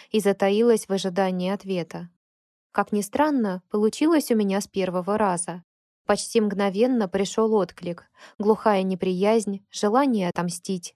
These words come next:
застарелая обида. Я поднажала и выловила воспоминание. Я, девчонка,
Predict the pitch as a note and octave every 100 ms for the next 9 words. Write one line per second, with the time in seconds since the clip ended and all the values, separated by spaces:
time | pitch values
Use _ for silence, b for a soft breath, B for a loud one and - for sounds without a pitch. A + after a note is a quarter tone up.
0 | - F#3+ G3+ - F#3+ G3+ F#3+ F#3 F#3 G#3
1 | G3 F#3+ F3 D#3+ F3 _ _ b b -
2 | G3 F#3+ F#3+ F#3 F#3 F#3+ A3+ G#3+ F3+ -
3 | b G3+ G3+ C#4 C#4+ A#3 A#3 G#3 A3 -
4 | A3+ B3 B3+ G3+ E3 E3 D#3+ F3 _ B
5 | B B F#3 F#3+ F#3 F3+ - B3 A#3+ -
6 | F#3+